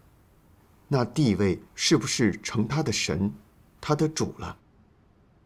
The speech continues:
那他还有正常人性吗？人一旦有这种想法，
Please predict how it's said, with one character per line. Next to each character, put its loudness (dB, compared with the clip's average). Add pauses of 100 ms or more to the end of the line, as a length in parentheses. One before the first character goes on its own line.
(460)
那 4
他 2
还 0
有 4
正 0
常 -2
人 -2
性 0
吗？ -6 (2250)
人 6
一 4
旦 4
有 0
这 4
种 -2
想 -6
法， -8